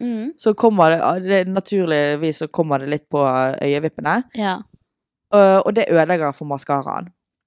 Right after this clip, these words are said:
Speaker 1: Ok.
Speaker 2: Sant? Fordi det er kremete, og det blir
Speaker 1: Mm.
Speaker 2: klumpete og alt det der. Men, eh, hvis du tar da,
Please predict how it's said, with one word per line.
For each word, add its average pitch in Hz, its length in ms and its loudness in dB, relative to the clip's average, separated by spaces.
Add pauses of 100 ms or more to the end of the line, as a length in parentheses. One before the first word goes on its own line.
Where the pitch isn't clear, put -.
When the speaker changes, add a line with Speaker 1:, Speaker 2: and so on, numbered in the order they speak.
(140)
Speaker 1:
Ok. - 120 -10 (220)
Speaker 2:
Sant? 190 240 -4
Fordi 185 240 -4
det 165 100 0 (460)
er 151 100 -6
kremete, 147 500 -6
og 131 200 -2
det 139 80 -4
blir 233 140 -2
Speaker 1:
Mm. 202 40 -6 (160)
Speaker 2:
klumpete - 220 -6
og 135 100 -2
alt 147 120 -6
det 151 80 -6
der. 180 160 2 (760)
Men, 214 300 2
eh, 202 420 4
hvis 208 160 -2
du 220 100 -4
tar 214 220 2
da, 202 320 4